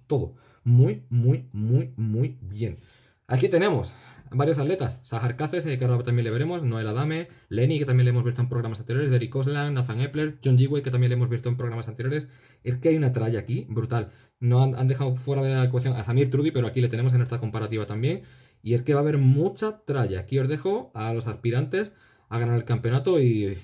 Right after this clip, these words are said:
ya os lo digo, esta categoría va a ser la puntera. Seguimos con el Indy Pro, pero además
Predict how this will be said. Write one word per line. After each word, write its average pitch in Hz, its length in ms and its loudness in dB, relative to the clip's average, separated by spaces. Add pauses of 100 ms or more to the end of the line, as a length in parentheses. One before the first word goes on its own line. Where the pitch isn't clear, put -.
ya 120 160 0
os 117 60 0
lo 117 100 -2
digo, 90 300 -4
esta 127 240 -2
categoría 127 380 0
va 127 60 4
a 123 40 2
ser 127 160 0
la 113 160 -2
puntera. 104 460 -6 (500)
Seguimos 208 560 0 (100)
con 160 180 -2
el 135 560 4
Indy 143 200 0
Pro, 147 220 -2
pero 143 140 -2
además 135 380 -2